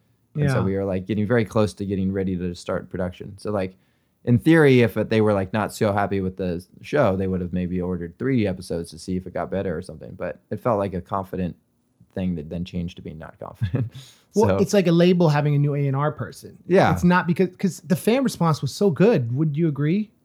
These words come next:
Speaker 2: People love
Speaker 1: I
Speaker 2: that
Speaker 1: feel,
Speaker 2: show.
Speaker 1: uh, my, my, I mean, I, it's hard to get a sense of any of these things. My feeling is that not that many people saw it, and that the people that did see it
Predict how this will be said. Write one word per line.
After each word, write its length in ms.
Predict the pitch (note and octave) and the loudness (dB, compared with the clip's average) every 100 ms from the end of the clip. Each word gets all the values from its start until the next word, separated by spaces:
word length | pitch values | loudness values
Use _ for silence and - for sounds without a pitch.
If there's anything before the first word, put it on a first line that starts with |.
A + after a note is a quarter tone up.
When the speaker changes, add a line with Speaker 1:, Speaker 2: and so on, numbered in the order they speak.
| _ | _
Speaker 2:
People 240 | F#3+ G#3 | -2 2
love 140 | E3+ A3 | 2 4
Speaker 1:
I 20 | |
Speaker 2:
that 140 | B3 | 4
Speaker 1:
feel, 100 | C4 | 4
Speaker 2:
show. 140 | F#3+ C3 | 4 2
Speaker 1:
uh, 100 | D3 | 2
my, 240 | F3 G3 | 2 0
my, 160 | C#3 D#3 | 2 4
I 20 | |
mean, 120 | F3+ | 4
I, 140 | D#3+ G#3 | 4 2
it's 240 | - C#3+ | 0 2
hard 180 | G3 F3+ | 2 4
to 40 | |
get 120 | D3+ | 4
a 40 | C#3 | 4
sense 240 | D3 C#3 | 4 2
of 60 | C3+ | 4
any 140 | C#3+ | 4
of 60 | A#2 | 4
these 200 | G#2 F#2 | 2 0
things. 220 | G#2 F#2 | -4 -2
My 160 | A#2+ D3+ | 2 2
feeling 400 | B2 D3 C3 A#2 | 2 2 4 2
is 100 | G#2 | 2
that 120 | G#2+ | 0
not 220 | A2 A#2 | 2 2
that 100 | A2 | 0
many 160 | G#2+ G#2+ | 0 -2
people 240 | A2 G2 | -2 -4
saw 360 | F#2 B2 A2 E2 | -2 2 2 0
it, 100 | - | -6
and 160 | - G#2 | -4 -2
that 120 | F#2+ - _ - | -2 -6 _ -10
the 100 | F#2 | -4
people 280 | B2 A#2 G2 | -2 -2 -2
that 120 | F#2 | 0
did 200 | A#2 F#2 | -2 -2
see 180 | G#2+ F#2+ | -4 -2
it 220 | F2 | -4